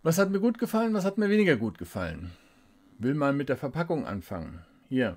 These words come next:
diese edle Box mit dem glänzenden Holz. Zeig's euch hier nochmal. Fand ich ganz fantastisch. Also super verpackt, auch richtig schwer.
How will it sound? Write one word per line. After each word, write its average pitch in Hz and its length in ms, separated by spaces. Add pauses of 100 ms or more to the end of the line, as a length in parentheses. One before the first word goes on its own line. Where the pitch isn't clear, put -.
(160)
diese 107 220
edle 131 260
Box - 460 (280)
mit 104 180
dem 98 360
glänzenden 113 640
Holz. 113 480 (120)
Zeig's 95 300
euch 90 180
hier 123 100
nochmal. 131 420 (720)
Fand 104 240
ich - 360
ganz 101 200
fantastisch. 110 840 (100)
Also 87 440
super 113 300
verpackt, 123 440
auch 90 160
richtig 104 320
schwer. 131 520